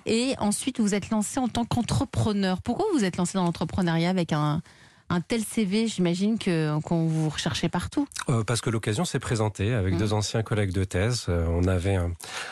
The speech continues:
Speaker 2: en fait un brevet qui, euh, a été récompensé. Il fallait créer une entreprise. Et, euh, à l'époque, c'était la, le bon moment pour moi, je pense. En tout cas, c'était une technologie qui pouvait servir aussi à, à la Direction Générale de l'Armement. Donc, ils ont accepté de me libérer parce qu'à l'époque, j'étais sous contrat.
Speaker 1: Mhm.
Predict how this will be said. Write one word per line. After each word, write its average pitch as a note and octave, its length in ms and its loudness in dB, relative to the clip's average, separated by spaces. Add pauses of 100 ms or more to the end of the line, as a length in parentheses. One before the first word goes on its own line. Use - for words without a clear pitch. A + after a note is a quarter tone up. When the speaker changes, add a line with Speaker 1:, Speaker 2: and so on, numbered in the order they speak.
(160)
Speaker 2:
en F#2 40 -2
fait G#2+ 220 -2
un G#2+ 80 2
brevet G2 320 0
qui, G#2+ 300 -2
euh, E2+ 160 0
a G#2+ 100 -2
été G#2+ 180 0
récompensé. B2 1000 0 (120)
Il G2+ 120 -2
fallait A#2 180 0
créer B2 220 0
une A2 120 2
entreprise. A2 540 -2
Et, F2 160 0
euh, E2+ 160 0 (320)
à - 80 0
l'époque, G#2 360 0
c'était G#2+ 260 -2
la, F2+ 220 0 (340)
le A#2 120 0
bon C3 140 0
moment C3 280 0
pour A2 200 0
moi, G#2+ 220 0
je C#3 100 -8
pense. G#2 380 0
En F2+ 200 2
tout - 140 -10
cas, F#2+ 300 2 (320)
c'était - 160 -2
une A#2+ 80 0
technologie B2 420 0
qui A#2 120 -6
pouvait A2 200 0
servir A#2+ 320 0
aussi B2 220 -2
à, G2+ 260 2
à F#2 340 -2
la C2 120 0
Direction G2 340 2
Générale G2 320 2
de G2+ 80 2
l'Armement. F#2+ 400 2
Donc, G#2+ 220 -2
ils F2+ 100 0
ont F#2+ 60 2
accepté G#2+ 420 -2
de A#2+ 60 2
me A2+ 100 2
libérer G#2 380 0
parce - 160 -12
qu'à F2 80 -2
l'époque, G#2+ 220 -2
j'étais - 180 -8
sous - 140 -6
contrat. D3 340 -2 (180)
Speaker 1:
Mhm. F3+ 60 4